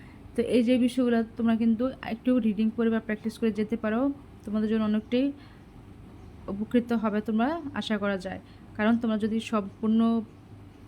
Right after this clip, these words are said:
বইটাই তোমরা ধারণা নাও, তোমাদের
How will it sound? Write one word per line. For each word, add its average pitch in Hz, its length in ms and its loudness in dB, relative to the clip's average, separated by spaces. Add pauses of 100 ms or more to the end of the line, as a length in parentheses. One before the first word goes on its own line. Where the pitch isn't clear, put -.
(600)
বইটাই 214 360 0
তোমরা 226 260 2
ধারণা 214 340 0
নাও, 214 360 0
তোমাদের 214 480 -2